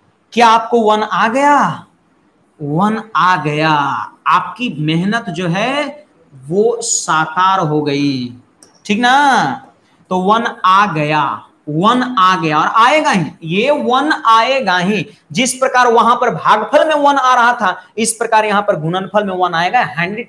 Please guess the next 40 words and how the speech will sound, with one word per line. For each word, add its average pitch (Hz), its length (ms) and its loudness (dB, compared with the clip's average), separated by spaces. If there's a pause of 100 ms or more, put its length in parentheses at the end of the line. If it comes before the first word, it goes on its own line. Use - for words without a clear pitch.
percent 208 340 -6
आएगा। 254 540 0
उसी 180 260 -4
तरह 220 200 0
का 214 120 -2
data 170 320 -2
यहां 190 180 -4
पर 254 120 -8
सेट 240 400 -2
करके 208 220 0
exam 160 320 -4
देता 143 220 -8
है। - 220 -16 (560)
अब 190 100 0
देखो 196 220 4
भाई, 202 160 4 (300)
वहां 262 380 4
लिख 262 200 -4
रहे 269 140 0
थे 277 140 -4
नीचे 294 400 -2
से 302 140 0
ऊपर, 269 520 -2 (220)
लेकिन 214 240 0
यहां 208 300 0
क्या 233 220 2
लिखना 247 300 -2
है? 214 60 0
ऊपर 220 320 0
से 294 560 -2
नीचे, 165 560 -2
ऊपर 208 320 0
से - 520 -2
नीचे, 180 380 -2
ऊपर 214 380 2
से 277 480 -2
नीचे। 180 580 -4
अब 180 80 -2
बोलो 247 200 4
भाई, 214 180 -2